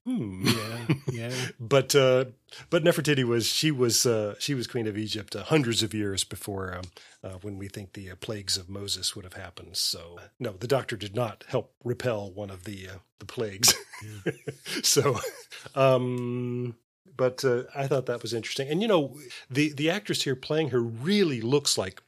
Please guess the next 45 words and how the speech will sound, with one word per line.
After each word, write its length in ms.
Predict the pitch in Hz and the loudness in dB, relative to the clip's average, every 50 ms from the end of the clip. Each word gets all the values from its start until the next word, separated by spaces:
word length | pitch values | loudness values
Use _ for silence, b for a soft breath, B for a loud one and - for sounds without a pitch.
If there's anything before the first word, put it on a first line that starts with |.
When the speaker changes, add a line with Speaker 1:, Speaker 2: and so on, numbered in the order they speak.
| _ - | _ -4
Speaker 1:
the, 180 | - 104 95 - - | -4 -4 -4 -4 -6
the, 100 | - 107 | -6 -6
the 220 | 104 120 - 107 101 | -6 -6 -4 -2 -2
statue, 420 | - - 127 127 127 135 127 98 | 0 0 0 0 0 -2 -4 -6
Speaker 2:
Yeah. 40 | 90 | -6
Speaker 1:
the 100 | 90 104 | -8 -6
bust 440 | 98 - 120 117 110 - - - - | -2 -2 0 0 0 0 -2 -4 -6
that 160 | 95 87 - | -10 -10 -10
we 80 | 98 98 | -8 -8
all 180 | 98 95 95 | -6 -6 -6
know. 160 | 95 95 95 95 | -6 -6 -6 -8
Speaker 2:
Yeah. 500 | 131 117 104 104 - - _ - 120 117 | -8 -10 -10 -12 -16 -18 _ -12 -12 -8
Speaker 1:
And 100 | 110 110 | -4 -2
that's, 420 | 135 135 135 135 - - - - | 0 0 0 0 0 -2 -2 -2
that's 220 | - 135 127 - | -2 -4 -6 -6
part 240 | - - 151 147 139 | -2 0 2 2 2
of 80 | 123 107 | 2 0
what's 220 | 107 104 - - | -4 -4 -4 -4
wonderful 460 | 113 117 120 117 110 - - 98 90 95 | -2 -2 -2 -4 -6 -8 -8 -10 -8 -6
is 120 | 101 - - | -6 -6 -6
that 140 | 113 101 | -6 -6
that 180 | - 113 117 110 | -6 -6 -6 -6
is, 380 | 107 104 101 98 - - - - B B B B B B B B | -6 -6 -4 -2 0 0 -2 -4 B B B B B B B B
some 240 | - - - 208 190 | 0 2 2 2 2
people 200 | 262 233 143 117 | 0 -2 -4 -2
say 220 | - - 127 123 113 | -2 -2 -2 -2 -2
that 200 | 120 117 117 120 | -2 -2 0 0
is 200 | 123 120 117 - | 0 0 0 0
the 140 | 120 110 | -2 -4
most 440 | 101 104 104 113 135 135 131 - - | -4 -2 0 0 0 0 -2 -4 -2
recognizable 1080 | 117 113 127 - 135 113 104 104 104 113 127 135 131 - 107 98 101 95 95 95 92 _ _ _ _ _ - | -4 -4 -4 -4 -6 -6 -4 -4 -4 -2 -2 0 0 -2 -2 -4 -6 -6 -8 -10 -12 _ _ _ _ _ -8
antiquity 760 | 117 117 113 101 - - - - - - 101 92 85 87 101 - _ _ _ - | -8 -6 -4 -2 0 0 0 0 -2 -6 -12 -12 -12 -14 -16 -18 _ _ _ 0
in 120 | 143 139 | 2 2
the 80 | 120 113 | 2 2
world, 420 | 110 143 202 208 92 - - - _ _ _ _ _ | 0 -2 -2 -4 -8 -14 -18 -20 _ _ _ _ _
that 220 | - 117 117 113 107 | -2 -2 -2 -2 -2
bu-, 160 | 120 120 - 123 | -2 -2 -2 -2
that 220 | 120 120 110 101 | -2 -2 -2 -2
bust 240 | 117 120 113 - - | -2 -2 0 -2 -4
of 80 | 107 | -4
Nefertiti. 600 | 104 110 107 - 113 - 123 156 175 135 92 90 101 | -6 -8 -8 -8 -10 -8 -8 -8 -8 -8 -10 -10 -10
And, 180 | 104 104 104 - - - | -10 -12 -12 -14 -12 -10
um, 380 | 107 110 110 107 107 107 104 - _ _ _ _ - | -8 -6 -6 -6 -8 -10 -12 -14 _ _ _ _ -10
Speaker 2:
It's 120 | 143 113 | -10 -10
beautiful. 520 | 104 - - 123 160 185 160 - - 110 | -8 -6 -4 -2 -2 -2 -4 -8 -12 -16